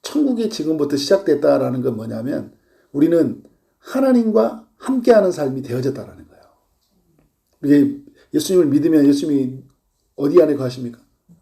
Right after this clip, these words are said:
우리 안에 거하시고 우리가 예수님 안에 되어-, 거하셔요. 그래서 우리는 예수님과 한 몸이 되었다,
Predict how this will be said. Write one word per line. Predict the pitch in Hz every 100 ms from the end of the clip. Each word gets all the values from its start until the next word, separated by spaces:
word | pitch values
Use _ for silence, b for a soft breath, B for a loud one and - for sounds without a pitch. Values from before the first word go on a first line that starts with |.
| _
우리 | 151 156 180
안에 | 135 -
거하시고 | 104 110 113 - 98 - _ -
우리가 | 165 190
예수님 | 143 143 151
안에 | 131 107 107
되어-, | 117 - _
거하셔요. | 127 120 113 - _ _ _ _
그래서 | - 147
우리는 | 139 156 151 117 - b b b
예수님과 | 151 - 156 139 139 127 117 - _
한 | - 214
몸이 | 214 135 147
되었다, | 127 113 - 120 113